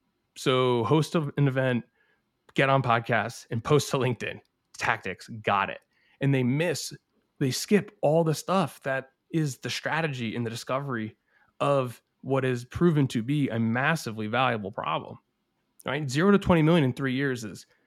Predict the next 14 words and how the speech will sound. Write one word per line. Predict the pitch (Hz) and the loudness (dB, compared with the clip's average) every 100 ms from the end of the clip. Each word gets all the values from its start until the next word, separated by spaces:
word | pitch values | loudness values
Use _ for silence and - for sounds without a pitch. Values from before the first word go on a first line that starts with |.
| _ _ _ - | _ _ _ -6
zero | 123 180 233 | -2 2 6
agencies | 196 190 170 151 147 127 | 8 8 8 6 0 -2
have | 123 | -2
done | 117 131 | 0 0
that | - 73 - _ _ _ _ | -2 -8 -16 _ _ _ _
before | 120 - 139 | -4 0 0
him. | 104 73 - _ _ _ _ _ - | 0 -6 -12 _ _ _ _ _ -8
I | |
mean, | 110 | -8
I'm | 101 | -6
sure | 139 | -6
there's | 117 - | -6 -6
some, | 123 95 | -8 -6
but | 95 | -8